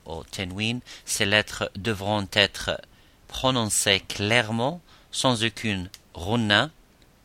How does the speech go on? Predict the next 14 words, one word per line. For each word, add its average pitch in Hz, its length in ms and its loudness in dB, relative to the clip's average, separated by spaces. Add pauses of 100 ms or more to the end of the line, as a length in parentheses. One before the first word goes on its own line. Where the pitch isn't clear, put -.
(720)
euh, 85 360 -4 (1300)
ou, 117 260 -2 (180)
euh, 71 140 -4
al-waqf, - 680 2 (640)
ou, 117 320 -2 (160)
euh, 92 260 0 (100)
pause, 101 520 0 (960)
qui 92 100 -8
veut 85 120 -6
dire 90 180 -4
secte - 540 2 (160)
dans 80 80 -8
le 85 100 -10
Coran, 113 640 0